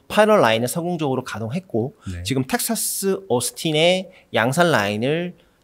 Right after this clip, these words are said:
Speaker 1: 어, 설치해서 일부 돌리고 있는 중이거든요. 그
Speaker 2: 그러면 같은 테슬라 모델 쓰리, 모델 S 뭐 이렇다고 하더라도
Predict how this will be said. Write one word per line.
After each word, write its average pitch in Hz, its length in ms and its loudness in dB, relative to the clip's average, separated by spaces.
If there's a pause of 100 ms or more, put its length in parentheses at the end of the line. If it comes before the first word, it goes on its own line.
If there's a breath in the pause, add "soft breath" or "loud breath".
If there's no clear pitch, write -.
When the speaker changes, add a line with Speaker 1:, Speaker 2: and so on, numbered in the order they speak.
Speaker 1:
어, 110 160 -6
설치해서 196 800 0
일부 127 340 0
돌리고 143 360 2
있는 143 120 2
중이거든요. 120 680 -4
그 127 100 0
Speaker 2:
그러면 175 300 8
같은 175 520 4
테슬라 165 520 8
모델 131 280 6
쓰리, 147 400 2
모델 117 380 4
S 127 300 4
뭐 113 300 4
이렇다고 113 420 -2
하더라도 143 760 2